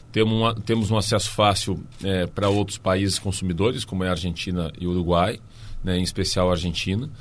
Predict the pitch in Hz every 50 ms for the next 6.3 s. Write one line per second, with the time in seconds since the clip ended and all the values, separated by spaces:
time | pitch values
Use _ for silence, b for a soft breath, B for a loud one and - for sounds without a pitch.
0 | B B B B B 120 113 - 156 131 120 127 127 123 147 117 - 139 135 -
1 | 135 123 - - 127 123 - - - 127 120 104 110 95 - 117 110 107 107 110
2 | 98 110 107 104 107 110 - - 104 104 - 104 104 98 95 95 95 98 95 92
3 | - - - - 101 104 104 101 98 - 101 92 92 92 98 104 101 92 87 80
4 | 78 73 76 - - B B B B B B B B B B - 101 - - 107
5 | 110 120 131 139 135 123 117 107 98 95 95 - - - 98 98 98 95 92 92
6 | 92 90 90 90 87 87